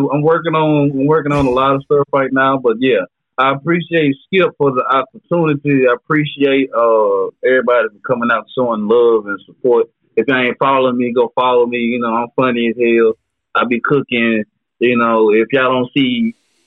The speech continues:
my food on my page, you gonna see it on her page. You know what I'm saying? So, and if you don't see her food on her page, you gonna see it on my story. You know what I'm saying? It's that type of deal. You know what I'm saying? But nine times out of ten, you know, I'm in the kitchen whipping it up.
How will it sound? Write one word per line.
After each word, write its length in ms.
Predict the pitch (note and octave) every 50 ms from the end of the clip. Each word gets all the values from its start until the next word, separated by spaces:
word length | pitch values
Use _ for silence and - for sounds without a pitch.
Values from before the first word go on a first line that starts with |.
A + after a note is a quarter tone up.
| _ _ _
my 220 | - A#2+ B2 A#2+ A#2+ A#2+
food 220 | - C#3+ C3 B2+ B2
on 80 | A2+ A2+
my 160 | B2+ C3 B2 - B2+
page, 280 | A#2 A#2 A2+ A2 G#2 A2
you 100 | A#2+ A#2+
gonna 140 | A#2+ A#2 A2 -
see 60 | B2+
it 40 | A#2
on 180 | A2 G#2+ G#2+ A2+
her 120 | A#2 A#2
page. 380 | G#2+ - A2+ A2 A2 G#2+ G#2 G2+
You 60 | A#2 A2
know 260 | G#2+ G#2 G#2 G2+ G2
what 120 | - A2
I'm 220 | G#2 G#2 G2+ G2 F#2+
saying? 100 | - _ _ _ _ _ _ _ _ -
So, 320 | A#2 G#2 G2+ G2 G2 G2
and 80 | G2+ G#2 G2+
if 60 | -
you 140 | C#3+ C#3+ C3+
don't 140 | B2+ A#2+ - -
see 440 | C3 B2 A#2 A#2 A2 G#2+ G#2 G2+ - _ _ _ _ _ _ _ _ _ _ -
her 160 | C3 C3 C3
food 180 | - D3 C3+ B2
on 120 | A2+ A#2+
her 100 | C3+ B2
page, 440 | B2 - B2+ A2+ A2 G#2+ G#2+ G2+ F#2 G2+
you 100 | A#2+ A#2
gonna 140 | A2+ G#2+ -
see 100 | - B2
it 120 | A2 G#2 G2
on 100 | F#2+ G#2
my 180 | A#2 A2+ G#2+ G#2
story. 380 | _ - A#2 A2 G#2 F#2+ F#2+ G2
You 80 | G#2+ G#2+
know 180 | G#2+ G2+ G2+ F#2+
what 100 | - A2+
I'm 100 | G#2+ G2+
saying? 100 | F#2+ F#2 - _ _ _ _ _
It's 160 | A#2+ A#2 G#2
that 160 | A#2 A2+ A2
type 220 | - A2 G#2 F#2 F2+
of 80 | F#2+
deal. 220 | G2 A2 G#2+ G2 F#2+
You 60 | G2+
know 160 | G#2 G#2 G2
what 100 | F#2+ F2+
I'm 120 | - - G2
saying? 80 | F#2 E2+
But 100 | F#2 G2+
nine 260 | A#2 A#2+ A#2 A2+ G#2
times 240 | - B2 A2+ G#2+ G#2+
out 100 | G#2 F#2
of 100 | F2+ _
ten, 100 | - C#3
you 240 | B2+ A2 G#2+ A#2 A2+
know, 80 | G#2+
I'm 140 | G#2+ A2 A2
in 80 | G#2+ G2
the 60 | F#2+
kitchen 260 | - - A#2+ - F#2+ F#2
whipping 220 | G#2 G2+ - F#2
it 80 | F#2 F#2
up. 220 | C3 C3 B2 A#2+